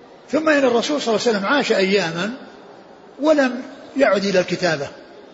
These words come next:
فدل على أن هذا الكتاب، هذا الشيء الذي أراده الرسول صلى الله عليه وسلم ليس أمرا لازما،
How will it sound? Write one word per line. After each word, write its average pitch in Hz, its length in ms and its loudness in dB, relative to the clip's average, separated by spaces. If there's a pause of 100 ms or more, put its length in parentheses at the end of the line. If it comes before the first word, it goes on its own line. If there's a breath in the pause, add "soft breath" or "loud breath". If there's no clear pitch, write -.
(600)
فدل 277 320 2
على 208 220 2
أن 247 260 0
هذا 226 280 0
الكتاب، 220 520 0
هذا 196 260 0
الشيء 220 220 0
الذي 208 260 0
أراده 214 260 0
الرسول 196 400 -4
صلى 208 120 -2
الله 180 100 -8
عليه 208 100 -2
وسلم - 20 -6
ليس 302 200 0
أمرا 285 240 2
لازما، 214 460 0